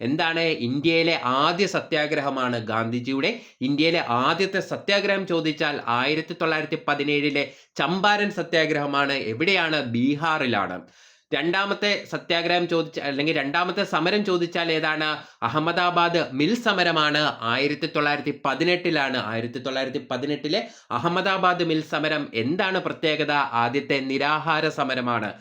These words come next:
അപ്പൊ ആയിരത്തി തൊള്ളായിരത്തി പതിനെട്ടിൽ അഹമ്മദാബാദ് മിൽ സമരം ഗാന്ധിജിയെ സംബന്ധിച്ച് ആദ്യത്തെ നിരാഹാര സമരമായിരുന്നു അത്. മൂന്നാമത്തെ ഏതായിരുന്നു നമ്മൾ പഠിച്ചത്? ഖേദ സത്യാഗ്രഹമാണ്. അതും ഏത് വർഷം തന്നെയാണ്?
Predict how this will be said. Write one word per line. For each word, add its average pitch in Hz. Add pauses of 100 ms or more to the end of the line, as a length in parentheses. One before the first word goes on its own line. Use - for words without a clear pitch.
(180)
അപ്പൊ -
ആയിരത്തി 123
തൊള്ളായിരത്തി 143 (120)
പതിനെട്ടിൽ 147 (200)
അഹമ്മദാബാദ് 185
മിൽ 147
സമരം 143 (260)
ഗാന്ധിജിയെ 160
സംബന്ധിച്ച് 156 (140)
ആദ്യത്തെ 143
നിരാഹാര 165 (180)
സമരമായിരുന്നു 127
അത്. 127 (400)
മൂന്നാമത്തെ 220
ഏതായിരുന്നു 170
നമ്മൾ 156
പഠിച്ചത്? 151
ഖേദ 160
സത്യാഗ്രഹമാണ്. 151
അതും 135
ഏത് 143
വർഷം 139
തന്നെയാണ്? 131